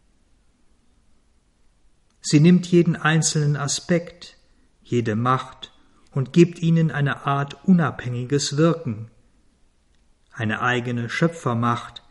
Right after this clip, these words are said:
die diese Aspekte, Mächte oder Wesen dazu befähigt, ihre eigene Welt, ihre eigene Schöpfung, ihr eigenes Universum zu kreieren. Feinstoffliche,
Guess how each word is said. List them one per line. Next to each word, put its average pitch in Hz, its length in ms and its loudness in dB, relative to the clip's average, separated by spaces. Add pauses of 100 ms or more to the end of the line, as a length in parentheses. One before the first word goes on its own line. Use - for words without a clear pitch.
(640)
die 131 80 -6
diese 120 320 -4
Aspekte, 131 880 -4 (440)
Mächte 143 560 0
oder 156 320 -2
Wesen 160 420 0
dazu 113 280 -6
befähigt, 127 840 -4 (220)
ihre - 260 -2
eigene 139 540 -2
Welt, 156 480 0 (720)
ihre 117 320 -6
eigene 117 340 -2
Schöpfung, 135 720 -4 (720)
ihr - 240 0
eigenes 120 560 0
Universum 147 800 -2
zu 117 200 -6
kreieren. 120 680 -8 (1600)
Feinstoffliche, 123 1080 -6